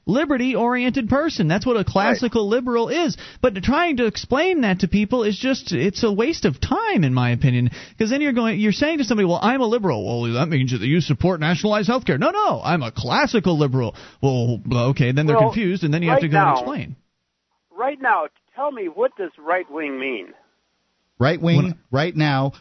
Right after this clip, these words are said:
Speaker 3: essentially means a conservative.
Speaker 1: When I hear right wing, I think of somebody who wants to force their morality down my throat and, uh, force their military down my throat.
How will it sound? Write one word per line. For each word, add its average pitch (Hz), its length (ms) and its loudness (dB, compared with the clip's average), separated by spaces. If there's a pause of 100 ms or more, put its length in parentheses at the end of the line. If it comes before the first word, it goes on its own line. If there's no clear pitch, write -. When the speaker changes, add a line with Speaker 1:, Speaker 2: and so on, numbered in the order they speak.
Speaker 3:
essentially 160 580 0
means 131 300 0
a 131 40 -2
conservative. 107 640 -2
Speaker 1:
When 156 140 4
I 185 140 2
hear 202 200 0
right 170 240 0
wing, 151 300 2
I 147 100 2
think 151 220 0
of 139 100 0
somebody 143 400 2
who 139 80 2
wants 131 240 0
to 127 80 0
force 139 300 -2
their 135 100 2
morality 117 520 0
down 110 180 -2
my 107 160 0
throat 113 440 -2
and, 110 360 0
uh, 110 160 0
force 135 240 -2
their 123 120 2
military 113 460 0
down 95 180 -4
my 107 140 -2
throat. 82 300 -4